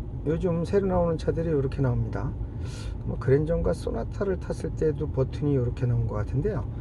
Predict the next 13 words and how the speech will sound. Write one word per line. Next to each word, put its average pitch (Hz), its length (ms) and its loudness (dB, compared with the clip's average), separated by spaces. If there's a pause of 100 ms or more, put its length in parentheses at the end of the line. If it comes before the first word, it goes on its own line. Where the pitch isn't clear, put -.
(460)
요즘 147 520 4
차들은 156 640 0
기아를 139 360 4
이렇게 135 260 2
버튼식으로 113 720 0
하고 95 200 -2
있습니다. - 480 -4 (1120)
아, 117 240 -4
처음에, 160 280 2
맨 147 180 4
처음에 147 180 2
차를 147 240 0
타자마자, 143 720 2